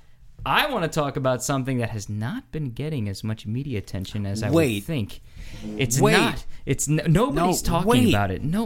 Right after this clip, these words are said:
Speaker 1: wait, go ahead.
Speaker 2: Wait.
Speaker 1: What do you want, Zach?
Speaker 2: I'm gonna, uh, let's do another shot first.
Speaker 1: Oh, a shot of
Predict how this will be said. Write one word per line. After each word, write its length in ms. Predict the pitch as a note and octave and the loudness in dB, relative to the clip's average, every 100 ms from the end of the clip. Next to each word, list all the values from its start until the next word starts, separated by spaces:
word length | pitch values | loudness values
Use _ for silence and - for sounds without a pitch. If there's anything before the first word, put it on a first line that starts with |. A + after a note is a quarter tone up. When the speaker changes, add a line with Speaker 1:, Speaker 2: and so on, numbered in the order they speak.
| - | -2
Speaker 1:
wait, 180 | D#3 - | -2 0
go 100 | D#3+ | 2
ahead. 140 | F#3+ | 2
Speaker 2:
Wait. 260 | D3+ G#2 - | 2 -2 -6
Speaker 1:
What 140 | C#3 | -6
do 60 | C3+ | -6
you 60 | |
want, 260 | C3+ C#3 - | -8 -8 -10
Zach? 280 | - E2 - | -12 -14 -12
Speaker 2:
I'm 80 | G#2+ | -8
gonna, 180 | G#2 G#2 | -8 -10
uh, 120 | G#2+ - | -12 -12
let's 280 | G#2+ G2+ - | -14 -14 -12
do 120 | G#2 | -14
another 220 | F#2 - - | -14 -16 -18
shot 260 | D2+ - | -18 -18
first. 320 | - - - - - | -20 -20 -20 -4 2
Speaker 1:
Oh, 1120 | C#4+ D#4+ F#4+ E4+ B3 G#3 E3+ D3 C3+ B2 - - - | 4 6 4 6 6 6 4 4 4 2 -2 -8 -2
a 80 | D#3+ | 0
shot 380 | - - F#3+ | 2 0 -2
of 100 | G3+ | -4